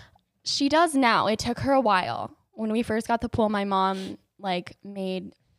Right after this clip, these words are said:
the area in the front, it's only, like, two inches deep. She made it especially for Bailey.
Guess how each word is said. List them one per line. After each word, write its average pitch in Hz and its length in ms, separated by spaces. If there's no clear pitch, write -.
the 208 180
area 190 540
in 185 100
the 175 80
front, 180 540
it's - 260
only, 185 240
like, - 160
two 185 180
inches 190 300
deep. 180 240
She - 140
made 208 180
it 196 100
especially 196 420
for 202 120
Bailey. 196 420